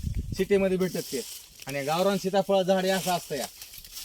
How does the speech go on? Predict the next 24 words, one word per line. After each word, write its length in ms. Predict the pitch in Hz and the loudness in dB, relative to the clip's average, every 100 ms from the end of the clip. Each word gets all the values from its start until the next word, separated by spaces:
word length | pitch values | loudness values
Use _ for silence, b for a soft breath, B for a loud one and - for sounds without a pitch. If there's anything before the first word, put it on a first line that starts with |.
| - | -12
आता 220 | - 147 | -8 -4
मी 200 | 165 185 | -2 -2
सीताफळ 380 | - 202 190 208 | -2 -2 0 0
काढण्यासाठी 480 | 196 202 202 190 190 | 0 -2 -2 -2 0
वर 160 | 190 | 2
येणार 260 | 196 208 196 | 4 4 2
आलो 140 | 185 | 0
या 140 | 185 185 | 2 2
झाडाकडे 340 | 190 180 151 | 2 0 -2
इकडं. 260 | 160 156 202 208 - - - - - - | -6 -4 -4 -4 -6 -6 -4 -6 -4 -6
लय 200 | - 202 | 0 2
डोंगरामध्ये 640 | 214 214 202 202 202 196 226 - - | 2 2 2 6 6 6 4 2 -2
आणि, 180 | 160 - | 0 0
अ, 540 | - - - - - - - - - - | 0 2 2 0 -2 0 2 2 2 -2
एकदम 320 | - 226 208 - - - - - | 2 4 2 -2 -8 -8 -10 -10
दरे 180 | 147 214 | -2 0
खोऱ्यात 280 | 202 208 208 | 0 0 0
असलेलं 300 | 208 196 214 | 0 0 -2
ही 140 | 196 196 | -2 -2
झाडं 220 | 202 202 | -2 -2
असतात 260 | 196 180 147 | -4 -6 -4
ही. 180 | 202 226 - - - - - - - | -2 -2 -6 -20 -20 -20 -20 -20 -14
आणि, 340 | 160 170 165 | -10 -6 -4
अ, 220 | 160 160 | -4 -4